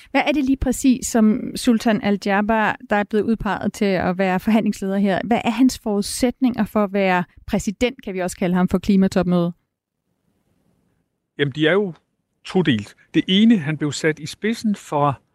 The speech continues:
Speaker 2: for noget, der hedder Matstar, som fra to tusind og seks til seksten, der var han, øh, chef for det, og det er, det består dels af en,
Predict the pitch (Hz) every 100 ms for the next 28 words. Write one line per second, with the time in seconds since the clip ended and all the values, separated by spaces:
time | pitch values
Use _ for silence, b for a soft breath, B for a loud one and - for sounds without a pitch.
0 | _ _ _ _ - 139 147 180 160 156
1 | 127 127 147 - - 95 92 - _ _
2 | _ _ - 143 123 131 - 165 160 135
3 | - - 165 - - - 123 156 - 139
4 | 143 123 127 123 117 110 101 - 170 -
5 | 117 190 202 b b b - 143 - 180
6 | 175 135 127 123 120 117 143 131 - 170
7 | 127 - _ 202 160 - 120 113